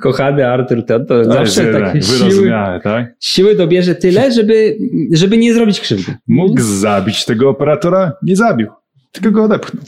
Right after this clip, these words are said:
Speaker 2: To jest niesamowite. Ja też, ale ja też tak, Kuba, tak patrzyłem na to i mówię, no Artur się zagrzał, tak? Okej, emocje. Przegrywasz z tą Wartą Poznań.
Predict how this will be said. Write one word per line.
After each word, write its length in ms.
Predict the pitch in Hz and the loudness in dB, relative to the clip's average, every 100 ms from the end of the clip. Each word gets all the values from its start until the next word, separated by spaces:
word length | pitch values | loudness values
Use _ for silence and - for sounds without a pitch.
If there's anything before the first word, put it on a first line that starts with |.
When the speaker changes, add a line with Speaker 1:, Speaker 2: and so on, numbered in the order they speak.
| _ | _
Speaker 2:
To 140 | - 214 | -10 -6
jest 180 | - - | -4 -4
niesamowite. 320 | - 127 117 | -2 -2 0
Ja 80 | 165 | 0
też, 160 | - | -2
ale 120 | 156 | 2
ja 60 | 190 | 2
też 140 | 190 | 2
tak, 140 | - 139 | -2 -4
Kuba, 180 | 143 147 | -2 -2
tak 140 | 143 | -2
patrzyłem 320 | - - 190 170 | -4 -2 -2 -2
na 80 | |
to 100 | 170 | 0
i 20 | 170 | 0
mówię, 240 | 165 160 - - _ _ - | 0 -2 -6 -20 _ _ -8
no 100 | 123 | -2
Artur 400 | 165 147 - 104 | -2 -2 -4 -4
się 120 | 101 | -4
zagrzał, 420 | 90 85 82 76 | -4 -4 -6 -8
tak? 240 | - 98 - - 156 165 - | -6 -8 -8 -6 -2 -2 -2
Okej, 120 | 185 147 | -6 -4
emocje. 500 | 143 135 107 - - - | -2 0 0 -4 -10 -12
Przegrywasz 480 | - 139 135 135 - | -6 -4 -2 -2 -4
z 60 | |
tą 120 | - 85 | -8 -4
Wartą 340 | 92 87 80 | -4 -4 -6
Poznań. 320 | 90 80 71 | -6 -6 -8